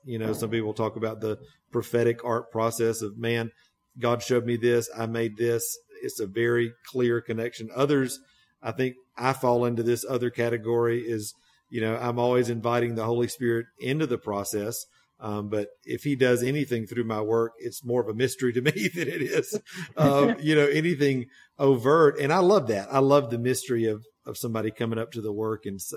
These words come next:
Speaker 1: and seeing something or sensing something that I didn't see. But what's your spiritual connection like with your work, and, and how is that developing?
Speaker 2: Um, for me, w-, well, I mean, I,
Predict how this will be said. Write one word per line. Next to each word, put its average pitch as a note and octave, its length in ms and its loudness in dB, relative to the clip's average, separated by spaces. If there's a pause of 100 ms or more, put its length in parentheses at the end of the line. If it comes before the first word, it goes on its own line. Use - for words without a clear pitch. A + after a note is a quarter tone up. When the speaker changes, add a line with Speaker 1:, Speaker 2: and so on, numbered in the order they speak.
Speaker 1:
and G2+ 240 -12 (360)
seeing D3 380 2
something A2+ 440 -4
or G2+ 80 -4
sensing A#2 420 -6
something G#2+ 400 -10
that G2+ 120 -6
I G#2+ 120 -6
didn't G#2 260 -10
see. A2 380 -6
But G2 160 -10 (480)
what's G3+ 220 0
your E3+ 100 2
spiritual D#3+ 460 2
connection A2 580 -6 (140)
like A#2 280 -2 (340)
with B2+ 180 0
your B2+ 120 0
work, A#2+ 360 0
and, G2+ 260 -10 (180)
and G#2 120 -14
how A#2 160 -2
is A2 80 -4
that A2+ 180 -4
developing? G#2 500 -8 (1700)
Speaker 2:
Um, G#3+ 360 -4
for G#3+ 160 -8
me, G#3+ 480 0
w-, D3 260 -14
well, G3 220 2
I - 100 0
mean, A3+ 140 4
I, B3 160 4